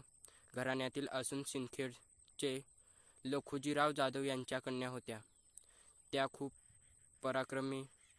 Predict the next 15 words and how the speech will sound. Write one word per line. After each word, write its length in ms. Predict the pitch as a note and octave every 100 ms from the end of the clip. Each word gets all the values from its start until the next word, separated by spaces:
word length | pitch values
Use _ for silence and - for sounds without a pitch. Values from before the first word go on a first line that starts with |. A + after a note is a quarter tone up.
| - - B2
व 80 | C3+
लहानपणापासूनच 1000 | C3 C3 C#3 C#3+ C#3 C3+ B2+ C#3 C#3+ -
कर्तृत्ववान. 760 | C3 - B2+ C3+ C3+ C3 B2+ - - - - - - - -
अनेक 440 | C3+ D3 D3 - - - - C3+
राजाचे, 520 | C3+ B2 C3 - C#3+ -
पित्याचे 500 | A#2+ C3 B2 - C#3
पोवाडे, 600 | - B2 B2 B2+ C3+ C3+ - _ - - _
विशेष 580 | C3+ C3 B2 B2 C#3 -
गोष्टी 580 | C3 C3 - - C3+ C3+ - - - _ _ _ - - - C3
ऐकलेल्या 460 | C3 B2+ C3 C#3
होत्या. 300 | C3 A#2+ A#2 G#2+ - - - - - -
त्यांनी 300 | B2+ B2+ C3+
ज्या 220 | B2+ B2+
वयात 300 | C3 B2+ C3 - - - C3+
भावल्यांचे 600 | B2 B2 B2+ B2+ B2+